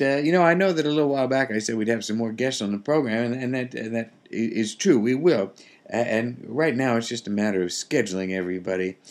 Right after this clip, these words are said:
So, uh, my apologies if, if you're somebody I've said, "Hey, let's get on the show," and I, I haven't gotten around to it.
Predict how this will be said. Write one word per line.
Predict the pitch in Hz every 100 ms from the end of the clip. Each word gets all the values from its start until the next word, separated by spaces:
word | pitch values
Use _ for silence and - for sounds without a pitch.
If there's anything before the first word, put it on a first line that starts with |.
| - -
So, | - - 101 101
uh, | 104
my | 117 170
apologies | 131 - 147 110 98 107 110
if, | 104 -
if | 92 104 95 107
you're | 143
somebody | 131 123 120 117
I've | 107 117
said, | 127 110
"Hey, | 131 156
let's | 131 135
get | - 139
on | 127
the | 117
show," | 120 143
and | 117
I, | 120
I | 117 113
haven't | 127 113
gotten | 117 123
around | 104 123 110
to |
it. | 113